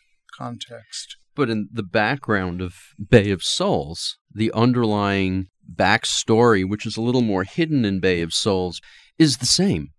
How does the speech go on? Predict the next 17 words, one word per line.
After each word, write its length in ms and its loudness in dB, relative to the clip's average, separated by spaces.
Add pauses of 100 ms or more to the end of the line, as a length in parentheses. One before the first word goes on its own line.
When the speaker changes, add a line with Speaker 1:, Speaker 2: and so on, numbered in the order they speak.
Speaker 2:
I 60 -2
mean, 160 0
it 220 -4
takes 260 4
place 400 2
in 100 -4
the 80 -2
Caribbean, 760 2 (220)
but 160 2
it's 160 0
the 80 -4
same 380 4
as 340 0 (320)
Damascus 800 -2
Gate, 480 0 (100)
and 500 -2
that's 420 0